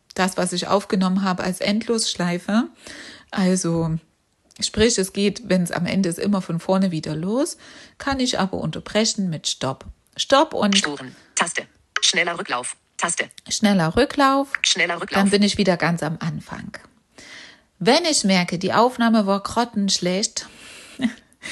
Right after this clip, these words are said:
Speaker 1: dann habe ich zwei Möglichkeiten. Ich kann erstens hier auf schnellen Rücklauf gehen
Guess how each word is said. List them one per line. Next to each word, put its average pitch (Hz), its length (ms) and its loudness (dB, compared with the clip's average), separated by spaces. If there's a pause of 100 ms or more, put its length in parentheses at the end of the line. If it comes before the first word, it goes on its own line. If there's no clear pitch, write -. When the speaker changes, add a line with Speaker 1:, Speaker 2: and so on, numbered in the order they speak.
(340)
Speaker 1:
dann 202 260 6
habe 220 260 4
ich 196 360 2
zwei 180 240 4
Möglichkeiten. 160 960 -2 (500)
Ich - 140 -2
kann 240 220 2
erstens 240 720 -2 (300)
hier 202 320 0
auf 170 120 -2
schnellen 170 320 0
Rücklauf 240 480 4
gehen 233 360 2